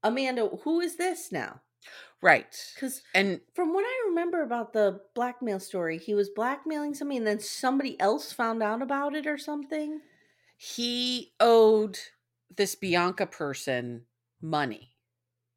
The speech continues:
Speaker 1: And that's why he was blackmailing.
Speaker 2: Mm-hmm, 'cause he needed the money 'cause he is like, I guess Bianca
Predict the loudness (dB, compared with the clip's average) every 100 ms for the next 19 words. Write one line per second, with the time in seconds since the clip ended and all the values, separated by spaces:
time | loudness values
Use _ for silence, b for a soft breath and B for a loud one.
0 | _ b b b b b -4 0 2 2
1 | 0 0 -2 -2 -2 -2 -2 -8 -12 -14
2 | -20 _ _ _ -6 -2 -2 0 -2 -4
3 | -6 -2 4 4 4 2 4 2 -2 -4
4 | -6 -6 -10 -12 _ -4 0 2 2 -2
5 | _ -2 0 0 -2 -2 0 0 0 2
6 | 2 0